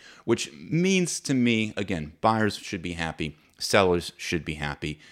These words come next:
Now is still the time to list your house because buyers are still ready to roll. So that's the update for the real estate world. Now, if you remember last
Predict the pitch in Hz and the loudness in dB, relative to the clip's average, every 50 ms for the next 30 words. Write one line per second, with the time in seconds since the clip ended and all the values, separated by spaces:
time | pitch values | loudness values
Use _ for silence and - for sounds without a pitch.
0 | - - - - 95 107 110 107 104 95 - - 98 92 87 80 82 - - 85 | -20 -14 -6 0 2 2 4 2 2 0 -2 0 0 0 0 0 -2 -4 -4 -4
1 | 80 78 78 76 73 - 85 78 78 85 85 - - - 80 76 78 76 76 - | -4 -2 -4 -6 -8 -8 -8 -6 -4 -4 -4 -4 -6 -8 -6 -6 -6 -6 -8 -8
2 | - - 76 - - 82 78 71 73 71 82 82 80 78 78 78 73 71 67 - | -10 -14 -10 -6 -4 -4 -4 -6 -6 -4 -2 -2 -2 -2 -2 -4 -6 -8 -8 -8
3 | - - - 90 85 82 80 73 82 80 78 71 73 67 - 78 71 - - - | -8 -6 -4 -2 -2 -2 -2 -2 -2 -4 -4 -4 -6 -6 -4 -2 -2 -4 -4 -10
4 | - - - - - - 170 139 113 - - - _ _ - 104 85 73 - 127 | -20 -20 -18 -4 4 6 8 8 6 4 -4 -14 _ _ -16 -12 0 4 6 6
5 | 127 - - - 120 - - 92 - - - 90 87 - - - - 90 82 82 | 6 4 2 -2 0 0 0 0 0 0 0 0 0 0 -4 -6 -2 -2 -2 -2
6 | 82 - - 80 78 80 80 78 78 - - - 76 - - 76 85 80 67 - | -2 -4 -8 -6 -4 -2 -2 -2 -2 -4 -4 -6 -8 -8 -6 -4 -2 -2 -2 -4
7 | - - - - - - - - - 190 151 - - - - - - _ _ _ | -8 -16 -20 -20 -20 -20 -4 2 4 4 4 4 0 -8 -20 -20 -20 _ _ _
8 | - 156 139 117 123 127 127 165 202 220 208 170 135 95 107 107 147 160 175 180 | 2 2 4 4 4 4 6 6 6 6 6 6 4 2 2 4 4 6 6 4
9 | - - - | 2 -2 -8